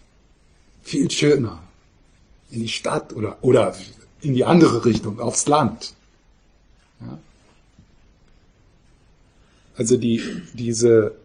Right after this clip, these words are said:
äh, diese Vorstellungen, die wir haben und die wir auf die Dinge projizieren, die unrealistisch sind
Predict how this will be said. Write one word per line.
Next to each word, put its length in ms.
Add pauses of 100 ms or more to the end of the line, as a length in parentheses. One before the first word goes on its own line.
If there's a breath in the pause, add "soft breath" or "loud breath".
(140)
äh, 100
diese 520 (180)
Vorstellungen, 840
die 160
wir 160
haben 300
und 180
die 140
wir 100
auf 140
die 120
Dinge 300
projizieren, 920 (920)
die 220 (140)
unrealistisch 800
sind 100